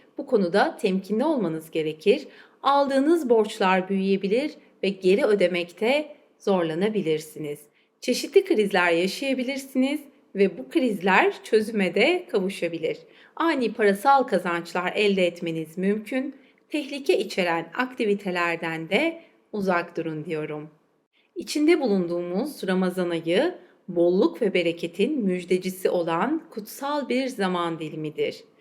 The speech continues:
Bu güzel ayda hissettiğimiz manevi duygular hepimizin ruhsal olarak da beslenmesini sağlar.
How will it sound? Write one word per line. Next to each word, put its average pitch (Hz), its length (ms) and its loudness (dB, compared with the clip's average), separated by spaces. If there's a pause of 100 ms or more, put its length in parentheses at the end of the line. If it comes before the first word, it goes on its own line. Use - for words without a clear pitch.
(300)
Bu 370 120 4
güzel 262 440 2
ayda 165 480 -2
hissettiğimiz 175 800 -4
manevi 175 600 -2
duygular 160 600 -2 (380)
hepimizin 220 720 0 (200)
ruhsal 269 480 2
olarak 170 500 0
da 262 380 -4
beslenmesini 165 720 -6
sağlar. 143 500 -8